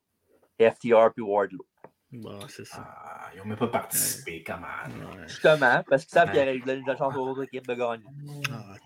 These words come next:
Speaker 2: come on.
Speaker 3: Gars, je vais te donner F T R, c'est le meilleur tag team, là. Je vais te le donner, mais meilleur trio, c'est Omega puis, euh,
Speaker 1: Non.
Speaker 3: puis les Bucks, ben oui.
Speaker 1: Wardlow, Omega.
Speaker 2: Là, je vous ai pas demandé les prix de l'année, on est juste au mois de septembre quand même, <laughs> si, attendez, là.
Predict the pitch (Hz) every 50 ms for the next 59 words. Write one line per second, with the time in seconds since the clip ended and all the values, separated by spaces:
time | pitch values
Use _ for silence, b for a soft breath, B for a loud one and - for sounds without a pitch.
0 | - - 165 143 123 107 98 95 - - - - - - - 120 117 107 98 104
1 | 101 101 104 113 107 110 131 135 120 117 - - - 117 120 - - 107 101 101
2 | 101 107 - - 101 98 - - - 110 131 139 131 131 131 131 135 - _ _
3 | _ _ _ _ _ _ _ _ _ - 104 - 104 98 98 101 95 90 90 92
4 | 98 110 113 - - - _ _ _ _ _ - 107 107 107 110 107 - - -
5 | 104 104 107 104 - - 98 92 92 95 92 90 87 90 87 - - - - -
6 | - - - - - - - - _ _ _ _ _ _ _ _ - 101 - -
7 | - - - - - - 90 82 - - - - - - 69 69 - - - -
8 | - - 123 143 147 147 147 147 135 143 151 151 139 131 117 117 110 101 95 98
9 | 90 B B B B B B - - - - 160 160 151 139 151 151 151 143 165
10 | 165 165 160 147 147 156 165 160 151 143 - - 156 147 143 143 135 135 143 175
11 | 196 190 160 139 160 147 160 143 143 139 139 - 143 - - - 143 - 175 165
12 | 160 151 147 156 170 196 175 165 151 151 - 208 180 160 147 139 131 120 117 131
13 | 160 190 175